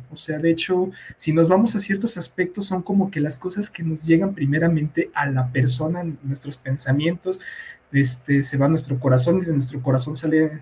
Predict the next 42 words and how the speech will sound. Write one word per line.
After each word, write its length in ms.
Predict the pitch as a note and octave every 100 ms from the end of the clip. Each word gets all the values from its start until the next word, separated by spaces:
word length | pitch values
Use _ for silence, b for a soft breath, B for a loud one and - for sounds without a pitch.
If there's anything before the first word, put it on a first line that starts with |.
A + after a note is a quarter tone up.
| -
ahora 160 | D3+
sí 120 | D#3 -
que 100 | C#3
sale 220 | C#3 D3
de 80 | C#3+
la 100 | C#3+
boca, 320 | E3+ F#3 C3
y 80 | C#3
es 140 | C#3+
lo 120 | F#3 E3
que 80 |
genera 320 | E3+ E3 E3+ F3
muchísimos 640 | E3+ - F#3+ - F#3+ E3+
problemas 560 | - D#3+ D#3+ D#3+ F3 -
alrededor 500 | D#3+ D3 D3 D3 D#3
de 60 |
todo, 300 | D#3+ E3 D#3
de 160 | D#3+ D3
todo 200 | D#3 D#3
nuestro 280 | D#3+ D3+ E3
aspecto. 480 | - G3 F#3+ - - B B B B B B
Este, 680 | C#3+ C3 - - C#3 C#3 C#3+ - -
<clears throat> 420 | - B2+ - - _ _ _
Y 200 | F#3 F#3
es, 180 | F#3+ - -
es 140 | F3
por 200 | - F#3+
eso 180 | F#3+ G3
que 120 | F#3
ahorita 240 | E3 F3+
también 240 | - E3 D#3
mencionaba, 880 | E3 E3 D#3 D#3 D#3+ D#3+ D#3 D#3 D#3+
mencionaba 500 | D3+ D3+ B2 D#3+ D#3+
mucho 240 | E3 E3 E3
acerca 340 | E3 D#3+ D#3+
de 120 | D#3
eso, 200 | E3+ E3
de 140 | D3 C#3
cómo 240 | F#3 G3
se 160 | G3 F3+
va 300 | F3+ F#3 F#3+ B B B B
ahora 560 | - C#3+ D3+ E3+ G#3+